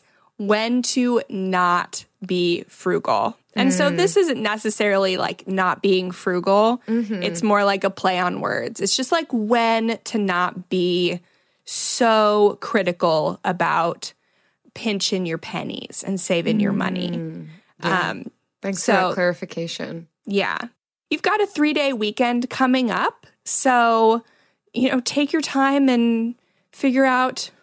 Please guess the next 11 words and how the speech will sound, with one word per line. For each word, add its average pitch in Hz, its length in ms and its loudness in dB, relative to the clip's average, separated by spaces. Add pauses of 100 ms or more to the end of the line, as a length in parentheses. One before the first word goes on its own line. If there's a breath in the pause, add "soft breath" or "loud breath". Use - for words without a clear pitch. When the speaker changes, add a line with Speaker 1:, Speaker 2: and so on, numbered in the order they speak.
(120)
Speaker 1:
where 208 360 2
it's 247 160 0
good 269 200 0
to 269 80 0
spend 269 400 2
more. 269 440 2 (380)
And 220 180 0
we'll 233 140 4
let 240 200 2
you 233 100 2
know 220 380 2